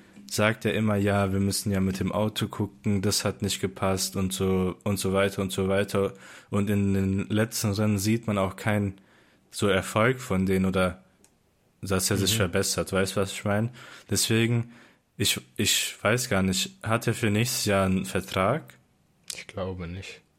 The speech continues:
Speaker 1: Nein, gell? Weil ich kann mir auch
Speaker 2: Mhm.
Speaker 1: gut vorstellen, dass er auch nächstes Jahr nicht mehr bei Alpha Tauri ist. Ähm,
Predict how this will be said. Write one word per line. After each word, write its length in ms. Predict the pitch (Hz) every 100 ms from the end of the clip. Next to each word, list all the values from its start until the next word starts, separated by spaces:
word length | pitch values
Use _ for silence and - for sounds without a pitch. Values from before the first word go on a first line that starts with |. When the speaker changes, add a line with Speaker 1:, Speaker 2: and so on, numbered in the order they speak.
| _ _ _ _ -
Speaker 1:
Nein, 300 | 101 101 92
gell? 380 | 90 95 110
Weil 120 | 104 101
ich 100 | -
kann 180 | 123
mir 80 | 117
auch 80 | 98
Speaker 2:
Mhm. 40 | -
Speaker 1:
gut 180 | 117 117
vorstellen, 480 | - 113 - 110
dass 180 | 101 95
er 80 | 98
auch 60 | 92
nächstes 280 | 101 101 -
Jahr 80 | 95
nicht 240 | 92 95 92
mehr 100 | 95
bei 160 | 90 82
Alpha 320 | 90 92 90
Tauri 400 | - 90 87 -
ist. 280 | 90 - - - - - - - - - - -
Ähm, 440 | 92 90 87 85